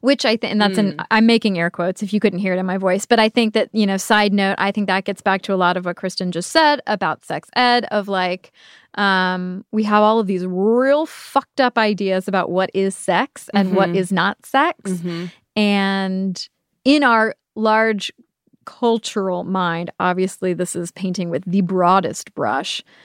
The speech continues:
Speaker 1: uh, like, sex is penis in vagina long enough that you both come.
Speaker 2: And preferably at the same time.
Speaker 1: At the same time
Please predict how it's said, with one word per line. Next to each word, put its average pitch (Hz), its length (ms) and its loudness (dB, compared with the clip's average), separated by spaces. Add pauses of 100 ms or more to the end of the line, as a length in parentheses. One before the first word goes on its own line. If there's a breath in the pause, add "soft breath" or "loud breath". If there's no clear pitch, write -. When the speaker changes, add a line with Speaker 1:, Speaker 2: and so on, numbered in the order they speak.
(260 soft breath)
Speaker 1:
uh, 180 540 0 (440)
like, 202 180 0
sex - 420 0
is 190 360 -2 (280)
penis 285 540 0
in 233 160 4
vagina 196 640 0 (280)
long 226 300 4
enough 220 500 2 (320)
that 196 360 0 (280)
you 208 160 0
both 185 320 0
come. 160 340 -10 (140)
Speaker 2:
And 185 400 0
preferably 185 580 -2 (100)
at - 180 -2
the - 100 -10
same 139 260 -8
time. - 240 -12
Speaker 1:
At 214 220 4
the 240 100 2
same 240 300 2
time 175 520 -4